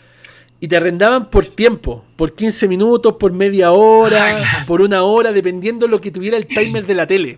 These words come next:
Speaker 1: Porque si la tele decía veinte minutos, te arrendaban por veinte minutos. Las teles tenían un timer pre-, predestinado.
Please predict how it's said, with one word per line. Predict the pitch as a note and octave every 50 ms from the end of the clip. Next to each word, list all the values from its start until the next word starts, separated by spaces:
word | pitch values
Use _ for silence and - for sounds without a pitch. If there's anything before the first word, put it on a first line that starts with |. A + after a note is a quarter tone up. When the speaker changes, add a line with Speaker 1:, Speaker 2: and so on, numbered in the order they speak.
| _ _
Speaker 1:
Porque | D3 C#3 - -
si | D3 - - E3+
la | D#3+ D#3
tele | F3+ G#3 A3 G#3+
decía | G3 F#3 - A3 G#3+
veinte | A3+ A3+ G#3 B3 A3+
minutos, | A#3+ B3+ A#3+
te | B3
arrendaban | A3 A#3 A3+ A3+ A#3+ A3+ A#3
por | A#3 G#3+ G#3+
veinte | A3+ A3 A3 A#3
minutos. | A3+ A#3 G#3+ F3
Las | E3 D#3+ D#3 -
teles | - G3+ G3+ F#3+
tenían | - G3 G3 G3+ G3+
un | G3 F3+ -
timer | - F#3 G#3+ G3+ G#3 G#3 G3 F#3+
pre-, | _ - G3+ F#3+ F3+ F3 F3+ E3
predestinado. | - - F3+ F#3+ G3 F#3 F3 - - D#3+ D3+ D3+ D#3+ D3+ A#2 A2+ -